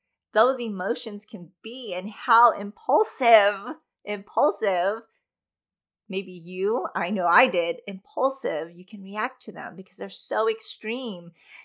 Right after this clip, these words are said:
You feel like you're in love and that this has to be the person. At thirteen years old, I knew this was the person I was gonna marry, right? <laughs> Your daughter is experiencing those same feelings now,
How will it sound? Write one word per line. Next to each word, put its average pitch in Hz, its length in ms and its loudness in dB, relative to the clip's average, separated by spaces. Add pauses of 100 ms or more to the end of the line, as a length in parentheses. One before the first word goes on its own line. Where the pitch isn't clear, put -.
You 208 120 -10
feel 220 260 -6
like 226 240 -2
you're 247 160 -12
in 240 160 -8
love 240 800 6
and 190 200 -4
that 196 160 0 (120)
this - 180 0
has 359 220 2 (100)
to 370 80 -2
be 339 120 0
the 294 120 2
person. 262 480 -2
At 202 180 -4
thirteen 254 340 -4
years 247 200 -4
old, 208 260 6
I 196 140 2
knew 220 320 0 (280)
this 226 160 0
was 247 140 0
the 247 60 0
person 220 260 -2
I 208 60 0
was 190 100 -8
gonna 190 160 -6
marry, 160 340 -4
right? 202 340 4 (500)
<laughs> 202 260 -2 (800)
Your 240 160 2
daughter 208 380 4
is 214 180 -2
experiencing 185 720 -10
those 170 180 -12
same 165 200 -16
feelings 156 420 -16
now, 143 400 -10